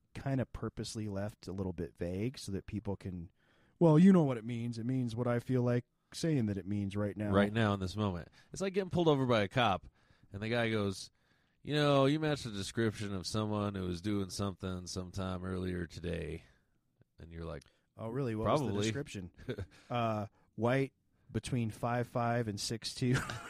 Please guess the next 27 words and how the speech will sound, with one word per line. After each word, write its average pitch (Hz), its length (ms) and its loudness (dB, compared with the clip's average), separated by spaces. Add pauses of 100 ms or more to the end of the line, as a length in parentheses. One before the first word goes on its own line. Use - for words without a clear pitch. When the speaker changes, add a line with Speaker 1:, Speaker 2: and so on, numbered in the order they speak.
Speaker 1:
<laughs> - 440 -18
Speaker 2:
Driving 101 280 -2
a 90 40 -8
car. 104 540 0 (680)
Like, 117 180 -2
you, 139 220 -2
you're 131 160 -4
being 156 200 0
purposely 131 380 -2
Speaker 1:
Wearing 139 240 6
Speaker 2:
vague. 98 80 0
Speaker 1:
clothes. 131 720 4
Speaker 2:
Being 107 180 -6
purposely 117 540 -8
vague 92 340 -6
for - 120 -12
the 90 100 -8
sake - 300 -12
of 82 100 -14
your 90 120 -8
own 87 100 -10
argument. 82 440 -12 (340)
Speaker 1:
Yeah. 87 180 -10 (220)
Speaker 2:
<clears throat> - 340 -18
And 82 960 -4 (580)
that's 73 420 -18
not, 92 340 -10